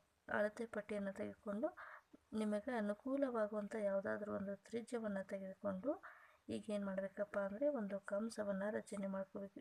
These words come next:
ಈ ರೀತಿಯಾಗಿ ಒಂದು ಕಂಸವನ್ನ ರಚನೆ ಮಾಡ್ಕೋಬೇಕು. ಆವಾಗ ಎ ಬಿ ರೇಖಾಖಂಡವನ್ನ ಈ ಕಂಸ ಏನು ಮಾಡುತ್ತೆ, ಛೇದಿಸುತ್ತೆ. ಅದಕ್ಕೆ ನಾವು ಡಿ ಬಿಂದು ಅಂತ ಹೇಳಿ ಕರೆಯೋಣ. ಇವಾಗ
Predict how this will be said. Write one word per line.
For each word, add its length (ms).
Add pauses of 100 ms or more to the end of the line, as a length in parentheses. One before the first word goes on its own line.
(140)
ಈ 40 (180)
ರೀತಿಯಾಗಿ 440 (540)
ಒಂದು 160 (160)
ಕಂಸವನ್ನ 500 (140)
ರಚನೆ 380
ಮಾಡ್ಕೋಬೇಕು. 540 (100)
ಆವಾಗ 240 (720)
ಎ 20 (120)
ಬಿ 100 (100)
ರೇಖಾಖಂಡವನ್ನ 840 (480)
ಈ 100 (140)
ಕಂಸ 220 (120)
ಏನು 160
ಮಾಡುತ್ತೆ, 340 (760)
ಛೇದಿಸುತ್ತೆ. 640 (220)
ಅದಕ್ಕೆ 320 (100)
ನಾವು 160 (240)
ಡಿ 120 (120)
ಬಿಂದು 340
ಅಂತ 220
ಹೇಳಿ 180 (100)
ಕರೆಯೋಣ. 320 (720)
ಇವಾಗ 280